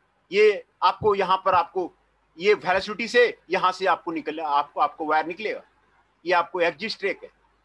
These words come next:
ये आपको hydraulic सिलेंडर है। जो continuous wire ड्राइंग का process है ना, यहाँ पर आपको दिखाया गया है,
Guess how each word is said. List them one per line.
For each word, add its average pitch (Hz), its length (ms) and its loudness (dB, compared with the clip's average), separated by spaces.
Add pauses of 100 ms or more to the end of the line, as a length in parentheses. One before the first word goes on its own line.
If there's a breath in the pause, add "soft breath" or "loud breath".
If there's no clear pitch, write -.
(140)
ये 185 80 -2
आपको 180 240 -2
hydraulic 160 360 -4
सिलेंडर 147 280 -10
है। - 120 -14 (500)
जो 185 100 2
continuous 202 520 -2
wire 208 260 2
ड्राइंग 226 280 0
का 240 80 4
process 220 420 0
है 277 60 2
ना, 254 200 2 (160 soft breath)
यहाँ 196 240 2
पर 202 140 -2
आपको 175 220 0
दिखाया 135 300 -8
गया 110 140 -12
है, - 60 -16